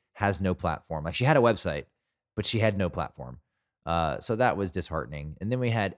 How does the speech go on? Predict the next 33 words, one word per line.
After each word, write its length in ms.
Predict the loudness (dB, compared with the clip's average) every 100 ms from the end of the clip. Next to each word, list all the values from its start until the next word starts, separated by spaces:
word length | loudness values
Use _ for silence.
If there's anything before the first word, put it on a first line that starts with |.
| 2
Ed 280 | 2 2 0
Ireson, 760 | 0 2 0 -2 -6 -10 -12 -20 _ -14
who 380 | -4 0 0 0
of 220 | 0 -2 -2
the 80 |
two 340 | -2 2 4 4
would 180 | 2 2
be 80 | 2
the 120 | 2
one 160 | 0
that 100 | 0
we 100 | -2
would 140 | -4 -4
say, 240 | -6 -4
"Hey, 200 | -2 -4
vote 240 | -4 -6 -6
for, 220 | -10 -6
vote 200 | -6 -4
for 160 | -6
Ed." 280 | -6 -8 -10 -16 _ _ _ _ _
He 220 | 0 2
was 180 | 4 2
for 480 | 0 2 4 4 0
well-rounded 720 | 2 6 6 4 2 2 -2
school 300 | -2 0 0
meals, 540 | 0 -2 -4 -4 -6 -10 _ _ _ _ -4
equitable 480 | -2 0 0 0 0
internet 300 | 0 0 0
access. 460 | -2 -2 -2 -4 -4
There 200 | -4 -2
we 80 | -2
go 160 | -2
again. 380 | -4 -6 -8